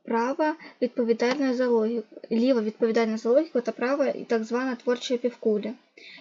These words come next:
І мозолисте тіло, яке з'єднує дві півкулі. Воно набагато більше, ніж у звичайної людини. І це мозолисте тіло мозку Альберта Ейнштейна — ключ до його високого інтелекту.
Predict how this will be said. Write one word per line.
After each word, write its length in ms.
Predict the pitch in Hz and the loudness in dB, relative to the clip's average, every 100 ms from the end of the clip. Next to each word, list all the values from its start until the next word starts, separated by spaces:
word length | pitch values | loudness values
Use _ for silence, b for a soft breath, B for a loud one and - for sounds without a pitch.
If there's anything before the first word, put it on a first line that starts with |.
| B | B
І 80 | 254 | 2
мозолисте 580 | 240 247 269 285 - | 2 2 2 0 -2
тіло, 380 | 269 - 220 208 196 | -12 -2 0 0 0
яке 260 | 220 247 | 2 2
з'єднує 360 | 226 254 269 240 | 4 4 4 2
дві 140 | 233 | 2
півкулі. 540 | 240 226 - 214 214 233 B B - | 0 -2 2 2 2 -6 B B -2
Воно 160 | 269 | 2
набагато 520 | 294 262 240 269 262 | 4 4 4 2 2
більше, 420 | 220 240 277 - 262 | 2 2 0 0 -2
ніж 140 | 240 | -2
у 40 | |
звичайної 480 | 262 226 262 247 262 | 0 -2 0 -2 0
людини. 480 | 269 233 220 202 208 B B B | 0 0 0 0 -4 B B B
І 80 | 240 | -4
це 180 | - 262 | 0 0
мозолисте 520 | 240 254 240 240 233 | 2 4 4 2 -2
тіло 300 | 220 269 262 | 0 2 2
мозку 360 | 220 254 - 226 | 0 -2 -2 -2
Альберта 380 | 226 240 233 | 2 2 2
Ейнштейна — 580 | 220 220 - 254 294 214 - | -4 -4 -2 0 0 -2 -6
ключ 320 | - 247 269 | -2 -2 -2
до 80 | - | -2
його 220 | 220 240 | 0 2
високого 520 | 247 240 240 240 254 247 | -2 -2 -4 -4 -2 -2
інтелекту. 640 | 240 254 220 208 - 247 | -2 -2 -2 -4 -8 -14